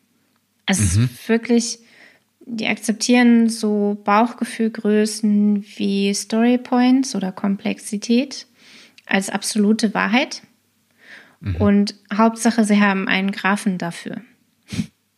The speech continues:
Speaker 1: Und das ist, ähm, ein,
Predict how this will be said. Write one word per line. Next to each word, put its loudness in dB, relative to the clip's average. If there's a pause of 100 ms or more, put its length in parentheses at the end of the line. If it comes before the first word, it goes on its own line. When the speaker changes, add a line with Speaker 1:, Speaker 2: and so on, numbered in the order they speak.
(640)
Speaker 1:
Und 0
das 2
ist, -2
ähm, 0 (120)
ein, 2